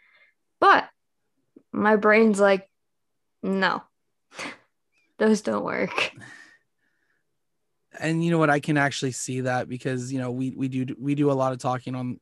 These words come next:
Speaker 2: on the other shows, and we all end up, uh, going down some sort of rabbit hole, or we, <laughs> you know, we, we go off in different ways. And, and I, I find, like,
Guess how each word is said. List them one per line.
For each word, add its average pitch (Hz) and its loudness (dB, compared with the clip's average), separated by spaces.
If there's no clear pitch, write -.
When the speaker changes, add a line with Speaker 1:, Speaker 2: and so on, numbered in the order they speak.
Speaker 2:
on 127 -8
the 131 -8
other 131 -6
shows, 123 -6
and 127 -8
we 131 -4
all 127 -6
end 131 -6
up, 127 -10
uh, 123 -6
going 151 4
down 151 4
some 170 -2
sort 160 2
of 135 2
rabbit 135 0
hole, 135 -4
or 123 -4
we, 127 -6
<laughs> - -20
you 135 -4
know, 127 0
we, 131 -2
we 139 -4
go 139 -2
off 127 -2
in 131 -8
different 127 -6
ways. 123 -4
And, 120 -6
and 123 -6
I, 143 0
I - -2
find, 147 2
like, 127 -4